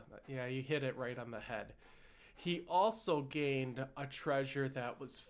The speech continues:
far more valuable than gold. He captured the massive Roman fleet that was stationed at Carthage, vastly multiplying his naval power. It would be like,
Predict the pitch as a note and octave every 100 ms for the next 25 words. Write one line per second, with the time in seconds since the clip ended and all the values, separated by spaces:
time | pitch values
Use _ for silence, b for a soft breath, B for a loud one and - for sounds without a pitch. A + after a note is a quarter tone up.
0 | - - - D3+ D3+ D#3 D#3 D3 C#3 C3+
1 | C3 B2+ A#2+ A#2 A2+ B2 A#2 A2+ A2+ A#2
2 | B2 A2+ G#2+ - F#3 F3+ - D3+ C3 -
3 | - D#3+ D3 C3+ B2 B2+ C3+ C3+ C3+ -
4 | D#3+ C3+ C#3 C#3 C3 C3 A#2 - C3+ B2+
5 | A2+ - B2 G#2 B2 A#2+ - C3 B2 -
6 | A#2+ A2+ A2 - A#2 G#2+ - G#2+ G2+ A2
7 | - B B B B - D3+ C3 B2+ C3
8 | D3+ D3 D3+ D3 - C#3+ C#3 B2 C3 C3+
9 | C3 C3+ C3+ C#3+ A#2 A#2 A#2+ B2+ B2 C3
10 | C3 B2+ B2 - B2 B2 A#2+ D#2 A2 b
11 | b b b b b - F3+ G#3+ G#3+ F#3
12 | E3+ D3+ D#3+ D3+ D3+ -